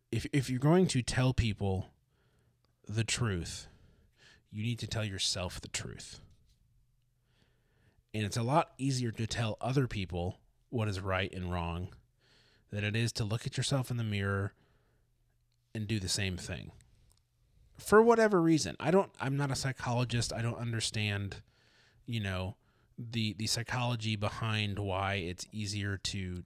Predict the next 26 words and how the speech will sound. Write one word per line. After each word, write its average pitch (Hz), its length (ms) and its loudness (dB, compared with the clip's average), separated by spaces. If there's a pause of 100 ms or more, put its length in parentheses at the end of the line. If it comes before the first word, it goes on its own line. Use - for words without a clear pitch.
tell 110 240 -2
someone 98 260 -2
else 92 220 -4
they're 113 160 -2
wrong 107 400 -2
and 95 100 -6
not 98 240 -4
living 104 220 -2
their 98 100 -2
life 98 200 0
the 110 40 -6
right 107 180 -4
way 117 280 0 (320)
than 107 120 -4
it 101 120 -2
is 98 120 -2
for - 120 -8
you 101 60 -4
to 92 60 -4
tell 98 140 -6
yourself. 90 320 -4
But 131 140 -2
I 131 60 2
know 123 160 0
it's 87 100 -4
true 78 320 -4